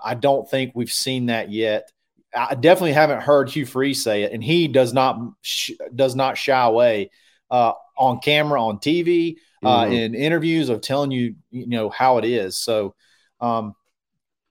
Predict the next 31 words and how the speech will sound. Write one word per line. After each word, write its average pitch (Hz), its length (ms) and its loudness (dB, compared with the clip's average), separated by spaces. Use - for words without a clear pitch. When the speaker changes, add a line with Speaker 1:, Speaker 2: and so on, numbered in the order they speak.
Speaker 1:
I, 117 160 -10
I, 113 60 -10
I 110 360 -4
Speaker 2:
How 208 300 4
do 302 80 -2
you, 196 680 -6
Speaker 1:
the 127 80 0
caliber, 160 320 8
Speaker 2:
how 190 60 8
do 165 60 2
you 156 60 4
Speaker 1:
as 147 60 -2
far 180 220 8
as - 80 0
caliber 156 460 2
goes, 170 340 0
sorry, 131 240 2
real 120 160 0
quick. 113 300 -4
As - 40 -16
far 143 140 4
Speaker 2:
Sure. 151 120 6
Speaker 1:
as 101 60 2
caliber 151 360 2
goes, 156 440 -2
I 131 60 2
think 190 260 0
what 160 200 2
you're 131 100 -2
trying, 139 460 -2
ho-, - 380 -2